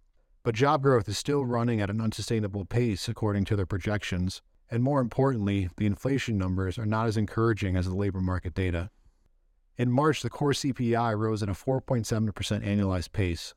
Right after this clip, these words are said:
still well above the Fed's two percent target. The details in the C P I numbers were mixed. The bad news was that even with supply chain stress indicators rapidly improving,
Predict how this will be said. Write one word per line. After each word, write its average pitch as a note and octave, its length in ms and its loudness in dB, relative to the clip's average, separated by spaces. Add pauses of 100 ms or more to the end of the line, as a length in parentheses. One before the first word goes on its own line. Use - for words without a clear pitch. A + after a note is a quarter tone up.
still - 260 0
well G#2 240 2
above F#2+ 240 0
the F#2 80 -2
Fed's F#2+ 260 -4
two - 140 -2
percent F#2 340 -4
target. F2+ 380 -4 (580)
The G#2+ 80 -4
details C#3+ 440 4
in C3 80 0
the A#2 40 0
C B2 200 0
P B2 120 0
I A2+ 120 2
numbers G#2+ 340 0
were F#2+ 140 -4
mixed. G2 480 -4 (280)
The G2 120 -8
bad A#2 320 0
news G2+ 320 0
was G2+ 80 -8
that G2+ 160 -4
even C3 240 0
with G#2+ 100 0
supply A#2 380 -2
chain A2 260 -2
stress - 380 -2
indicators F#2+ 580 -2
rapidly A2+ 460 0
improving, G2+ 580 -2